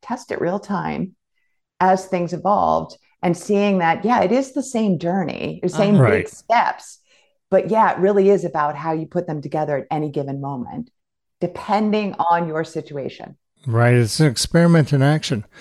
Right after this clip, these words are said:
Speaker 3: Now,
Speaker 1: Yeah.
Speaker 3: we've talked, uh, before this, uh, recording session here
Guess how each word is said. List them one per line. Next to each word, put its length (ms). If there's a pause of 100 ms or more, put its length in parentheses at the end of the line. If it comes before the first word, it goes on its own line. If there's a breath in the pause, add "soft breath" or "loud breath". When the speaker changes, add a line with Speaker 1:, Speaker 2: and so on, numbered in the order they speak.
(280 loud breath)
Speaker 3:
Now, 260
Speaker 1:
Yeah. 60
Speaker 3:
we've 380
talked, 480 (120)
uh, 160
before 600 (240)
this, 600
uh, 240
recording 440
session 380
here 240